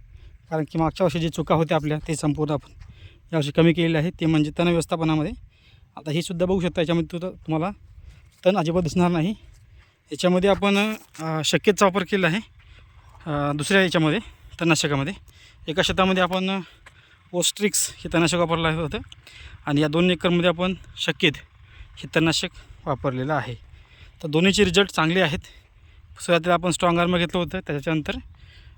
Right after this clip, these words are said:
अ, पंधरा दिवसांनी पुन्हा तणनाशकाची फवारणी आपण याच्यामध्ये घेतली होती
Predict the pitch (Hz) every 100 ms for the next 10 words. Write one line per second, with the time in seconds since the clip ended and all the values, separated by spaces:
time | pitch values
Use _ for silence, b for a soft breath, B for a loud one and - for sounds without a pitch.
0 | - 156 147 147 151 151 - - - b
1 | b - 165 180 170 175 180 180 240 185
2 | - 170 151 165 143 147 147 139 147 160
3 | 180 170 135 123 117